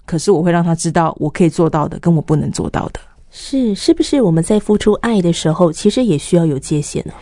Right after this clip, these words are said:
Speaker 1: 是，就像我，我刚才说的，我的爱是自私的，所以我只想要不断一股脑儿把我，我可以的给对方。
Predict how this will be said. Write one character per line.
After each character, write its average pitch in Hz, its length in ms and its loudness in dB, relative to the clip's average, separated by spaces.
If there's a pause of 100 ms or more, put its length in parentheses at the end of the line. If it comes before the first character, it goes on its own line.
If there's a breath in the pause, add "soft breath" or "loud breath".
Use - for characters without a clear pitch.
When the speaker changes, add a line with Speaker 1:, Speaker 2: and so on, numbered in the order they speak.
(140 loud breath)
Speaker 1:
是， 160 340 2 (380 loud breath)
就 254 100 -6
像 240 160 0
我， 165 200 -2
我 156 80 -4
刚 180 160 2
才 170 100 2
说 160 200 -2
的， 156 120 -2
我 160 80 -4
的 175 80 -2
爱 170 240 0
是 160 100 4
自 156 220 -4
私 - 240 -8
的， - 160 -12 (400)
所 - 160 -2
以 262 40 2
我 196 140 4
只 185 140 -4
想 - 160 -4
要 160 320 -2 (140)
不 202 100 -2
断 185 260 2
一 - 80 -6
股 196 200 2
脑 180 160 4
儿 147 120 -4
把 165 180 -4
我， 170 140 2 (180)
我 180 120 4
可 180 220 2
以 185 80 8
的 160 80 0
给 - 180 -8
对 160 220 -2
方。 - 340 -6